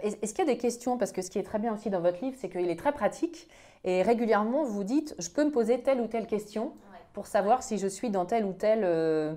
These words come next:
Speaker 1: travers, on va dire. »
Speaker 2: Ouais.
Speaker 1: Euh, est-ce que là, dans, dans ce cas-là, de, le mythe de la bonne personne, est-ce qu'il y a des questions, quelques-unes, hein, qu'on, qu'on peut se poser soi et qui peuvent nous éclairer si on a un doute ?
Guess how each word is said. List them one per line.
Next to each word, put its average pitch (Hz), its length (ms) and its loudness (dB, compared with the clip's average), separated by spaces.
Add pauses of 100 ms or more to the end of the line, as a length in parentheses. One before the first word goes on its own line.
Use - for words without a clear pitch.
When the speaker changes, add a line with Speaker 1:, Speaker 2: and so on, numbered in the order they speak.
(380)
Speaker 1:
travers, 196 500 8
on 160 60 4
va 156 140 6
dire. » 151 260 0 (220)
Speaker 2:
Ouais. - 140 -14 (320)
Speaker 1:
Euh, 175 340 8 (500)
est-ce 202 140 0
que 262 80 6
là, 269 220 10
dans, 226 180 4
dans 190 180 2
ce - 140 -6
cas-là, 233 380 8
de, 185 120 2
le 170 220 2
mythe 202 180 2
de 185 80 2
la 165 100 10
bonne 165 180 4
personne, 175 340 2 (300)
est-ce 196 120 -2
qu'il 220 140 6
y 202 40 4
a - 20 8
des 202 60 2
questions, 254 680 0 (160)
quelques-unes, 202 500 2
hein, 208 200 -4
qu'on, 175 140 -4
qu'on 185 140 -4
peut 233 120 0
se 233 80 -14
poser 220 260 2
soi 233 500 0 (300)
et - 40 -6
qui - 120 -8
peuvent 233 160 6
nous 214 220 4
éclairer 214 380 4
si - 140 -10
on 202 60 2
a 208 60 2
un 214 140 2
doute ? 202 460 -2